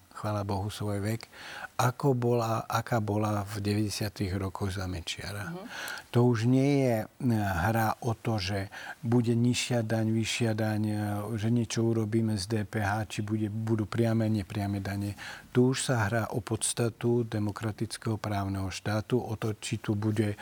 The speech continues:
Speaker 1: budeme fungovať ako členský štát Únie, alebo budeme, eh, ako Maďarsko.
Speaker 2: No, na to sa chcem spýtať vlastne, lebo v tej situácii, keď sme boli teda za Vladimíra Mečiara, tak sme sa snažili o vstup do Európskej únie, ne-, neskôr teda aj sme vstúpili do nato.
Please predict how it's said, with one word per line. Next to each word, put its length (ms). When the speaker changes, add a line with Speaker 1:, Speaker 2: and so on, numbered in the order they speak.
Speaker 1:
budeme 320
fungovať 720
ako 240
členský 480
štát 480
Únie, 320
alebo 480
budeme, 480
eh, 640
ako 240
Maďarsko. 560
Speaker 2:
No, 240
na 80
to 160
sa 80
chcem 160
spýtať 400
vlastne, 320
lebo 160
v 80
tej 160
situácii, 400
keď 160
sme 80
boli 160
teda 320
za 160
Vladimíra 400
Mečiara, 480
tak 240
sme 160
sa 80
snažili 480
o 60
vstup 260
do 240
Európskej 560
únie, 400
ne-, 240
neskôr 320
teda 240
aj 240
sme 80
vstúpili 320
do 160
nato. 240